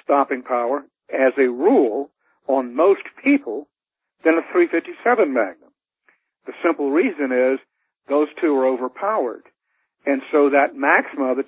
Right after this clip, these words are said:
temporary stretch cavity, is partially out, outside the body and, or too deep in the body. Uh,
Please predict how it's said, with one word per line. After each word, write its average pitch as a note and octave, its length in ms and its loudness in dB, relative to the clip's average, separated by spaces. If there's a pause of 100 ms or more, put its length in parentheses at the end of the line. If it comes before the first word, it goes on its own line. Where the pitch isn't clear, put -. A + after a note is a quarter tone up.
temporary E3+ 460 0
stretch F#3+ 320 0
cavity, A#2+ 400 -6 (480)
is C#3 160 2 (840)
partially E3+ 580 0 (100)
out, D#3 240 0 (520)
outside D3+ 600 0
the C#3+ 60 -2
body E3+ 460 0 (480)
and, C#3 180 -2
or D3 180 2
too - 340 -4
deep G#3+ 240 2
in C3+ 100 0
the B2+ 80 -6
body. A2 380 -12 (1300)
Uh, C3 340 2